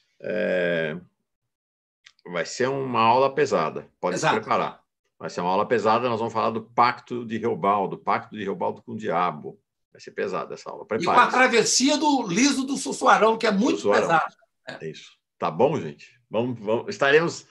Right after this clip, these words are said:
Speaker 1: todos juntos e juntas aqui, quarta-feira que vem, cinco horas da tarde, ao vivo, aqui no Paz e Bem, com retransmissão na quinta-feira, a partir de cinco e meia da manhã, pela Pós T V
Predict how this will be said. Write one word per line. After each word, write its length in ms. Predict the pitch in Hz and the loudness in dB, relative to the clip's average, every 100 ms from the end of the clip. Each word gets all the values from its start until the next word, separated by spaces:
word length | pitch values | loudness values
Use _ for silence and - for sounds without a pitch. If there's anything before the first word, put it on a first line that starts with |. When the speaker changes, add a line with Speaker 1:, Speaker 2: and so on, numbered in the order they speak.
| - - - | -20 -20 -4
Speaker 1:
todos 280 | 165 175 175 | 2 4 4
juntos 340 | 123 180 185 127 | 2 2 2 0
e 60 | |
juntas 340 | 123 180 175 131 | 2 2 2 2
aqui, 280 | - 180 | 2 -2
quarta-feira 760 | 175 170 180 180 147 - 175 160 | 2 4 4 2 0 2 2 2
que 140 | 147 | 0
vem, 320 | 127 165 170 127 | -2 -2 -2 -4
cinco 360 | - 165 165 | -6 -4 2
horas 220 | 160 156 | 2 2
da 100 | 139 | 0
tarde, 280 | 123 151 156 | 2 0 2
ao 100 | 160 | 2
vivo, 380 | 107 160 180 123 | 2 4 4 2
aqui 160 | 110 151 | -2 -4
no 100 | 147 | 0
Paz 240 | 151 139 | 0 0
e 60 | 123 | 2
Bem, 260 | 160 175 - - _ | 2 0 -10 -20 _
com 160 | 160 156 | -2 2
retransmissão 840 | 165 170 165 160 143 - 170 170 - _ _ _ | 2 2 0 0 -2 2 2 0 -10 _ _ _
na 280 | 123 131 131 | -2 0 0
quinta-feira, 840 | - 185 208 202 - - 180 180 143 | 0 2 4 2 0 4 6 6 4
a 40 | |
partir 560 | 170 - - 170 170 151 | 0 -2 0 2 2 2
de 200 | 147 127 | -4 -4
cinco 440 | - - 180 196 | -4 -2 0 2
e 60 | 165 | 2
meia 200 | 170 156 | 4 2
da 100 | 151 | 2
manhã, 340 | 131 139 160 - _ _ | 0 0 -2 -10 _ _
pela 220 | 139 139 139 | 0 2 2
Pós 320 | 139 139 135 | 2 2 4
T 140 | 143 | 2
V 360 | 104 131 135 | 6 6 4